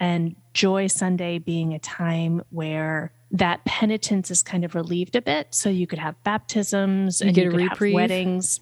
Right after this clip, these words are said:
Speaker 1: You get a bit of a reprieve in the middle of winter so that you can have some of the joyful ceremonies in winter. But as far as the other days, the other three Sundays, I think I didn't even know that there were words until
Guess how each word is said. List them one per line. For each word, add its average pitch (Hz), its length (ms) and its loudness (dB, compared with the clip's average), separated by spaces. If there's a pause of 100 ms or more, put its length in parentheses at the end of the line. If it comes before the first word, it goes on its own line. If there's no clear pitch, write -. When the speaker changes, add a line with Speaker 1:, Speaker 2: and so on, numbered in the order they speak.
Speaker 1:
You 208 200 0
get 269 160 0
a 269 40 0
bit 254 140 0
of 247 100 0
a 226 80 2
reprieve 214 440 -2
in 196 100 2
the 190 60 0
middle 190 240 -2
of 175 120 -6
winter 196 720 -2 (300)
so 214 180 2
that 185 140 0
you 190 160 0
can 196 160 0
have 180 340 -4
some 175 300 2
of 160 120 -6
the 180 80 -2
joyful 170 500 -2
ceremonies 175 1000 0
in 175 160 4
winter. 196 580 -4 (640)
But 190 300 2 (400)
as 196 320 2
far 196 600 0
as 170 720 -2 (240)
the 202 280 2
other 180 380 -2
days, 160 640 -4
the 170 180 -2
other 165 360 -4
three 160 320 -10
Sundays, 160 920 -2 (560)
I 220 80 6
think 226 220 2
I 214 100 -2
didn't 240 200 0
even 220 260 0
know 208 160 0
that 202 160 -10
there 190 180 0
were - 160 -4
words 214 500 -2
until 190 540 -2